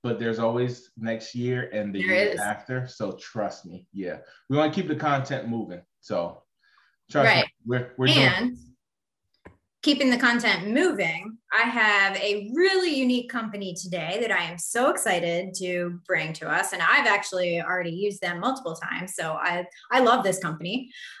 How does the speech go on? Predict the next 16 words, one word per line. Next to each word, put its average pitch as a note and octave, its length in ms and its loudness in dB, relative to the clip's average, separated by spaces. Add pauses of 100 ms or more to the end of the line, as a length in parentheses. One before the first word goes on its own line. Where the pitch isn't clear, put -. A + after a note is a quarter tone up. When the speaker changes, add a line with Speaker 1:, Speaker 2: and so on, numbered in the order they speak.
Speaker 2:
Um, G#3+ 220 4
so A#3+ 180 2
t-, A3+ 400 -4
today B3 500 4
we F4 140 4
have B3 320 0
Kevin, G#3+ 640 0
the D4+ 160 2
owner B3+ 420 0
of G#3 180 -2 (140)
Capital B3+ 380 -4
Sup. C4+ 640 -2
Kevin, C4 520 -2
introduce F4+ 440 0
yourself. A#3+ 500 0
Welcome. G3+ 520 -4